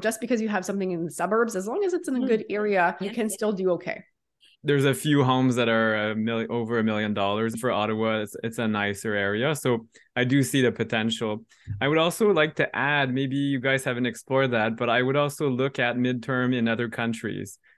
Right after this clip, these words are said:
Speaker 3: So in Costa Rica, where I'm investing, there's a, a town or a city, they're, they're expanding the airport. They need workers to build that airport. They're building a private hospital.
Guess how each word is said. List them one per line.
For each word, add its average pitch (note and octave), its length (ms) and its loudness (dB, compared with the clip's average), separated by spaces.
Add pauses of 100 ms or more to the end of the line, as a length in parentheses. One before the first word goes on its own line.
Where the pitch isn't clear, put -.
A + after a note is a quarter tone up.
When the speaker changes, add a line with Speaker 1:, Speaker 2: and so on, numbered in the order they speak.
(160)
Speaker 3:
So C3+ 240 4
in C3 160 4
Costa C3 360 0
Rica, B2+ 480 0
where A2+ 140 0
I'm A2 180 0
investing, A#2 840 -2 (420)
there's A2+ 380 0
a, A2+ 340 2
a A2+ 80 0
town D#3+ 560 -2
or A2+ 80 0
a G#2+ 40 -2
city, C3 440 -2
they're, A2+ 380 2
they're A2+ 100 0
expanding C3+ 480 0
the A#2 140 -2
airport. A#2+ 500 -4 (100)
They C3 220 0
need C#3+ 300 0
workers A2+ 720 -2
to A2 120 -4
build B2 300 0
that A2 120 0
airport. A2+ 500 -2
They're A#2 120 0
building A#2 340 0
a A2 60 0
private A2+ 380 -2
hospital. G#2+ 640 -4